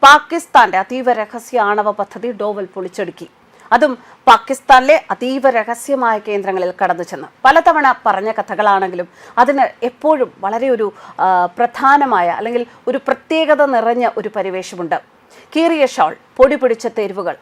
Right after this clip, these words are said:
ആരും ശ്രദ്ധിക്കാത്ത ഒരു മനുഷ്യൻ. ആയിരത്തി തൊള്ളായിരത്തി എൺപതുകളിൽ പാകിസ്ഥാനിലെ ഇസ്ലാമാബാദിലൂടെ ആരും ശ്രദ്ധിക്കാതെ സഞ്ചരിച്ച ഇന്ത്യയുടെ ദേശീയ സുരക്ഷാ ഉപദേഷ്ടാവ് അജിത് ഡോവലായിരുന്നു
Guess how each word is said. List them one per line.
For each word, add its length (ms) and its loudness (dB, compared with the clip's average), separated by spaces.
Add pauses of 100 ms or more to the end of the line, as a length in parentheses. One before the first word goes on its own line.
ആരും 300 -6
ശ്രദ്ധിക്കാത്ത 640 -6 (120)
ഒരു 140 -10
മനുഷ്യൻ. 400 -10 (400)
ആയിരത്തി 320 2
തൊള്ളായിരത്തി 400 2
എൺപതുകളിൽ 680 -2 (120)
പാകിസ്ഥാനിലെ 680 0
ഇസ്ലാമാബാദിലൂടെ 1040 -2 (320)
ആരും 300 0
ശ്രദ്ധിക്കാതെ 580 -2
സഞ്ചരിച്ച 560 -6 (180)
ഇന്ത്യയുടെ 440 -4 (100)
ദേശീയ 460 -6
സുരക്ഷാ 600 -6
ഉപദേഷ്ടാവ് 680 0 (260)
അജിത് 360 -2
ഡോവലായിരുന്നു 580 -6